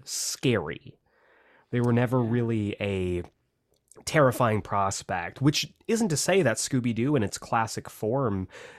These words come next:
Speaker 1: wasn't scary. There w-, were a couple episodes that I distinctly remember watching as a kid from the classic cartoons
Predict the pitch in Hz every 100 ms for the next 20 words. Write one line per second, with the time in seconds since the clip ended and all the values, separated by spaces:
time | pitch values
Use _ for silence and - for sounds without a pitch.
0 | - 277 117 107 170 123 110 - 156 185
1 | 85 62 50 98 120 151 - - 117 113
2 | 151 143 120 123 120 127 165 - 117 95
3 | 90 85 107 98 123 123 110 - 107 104
4 | 98 107 101 95 123 120 90 90 - 98
5 | 92 101 90 - 113 151 - - 98 87
6 | - 85 82 87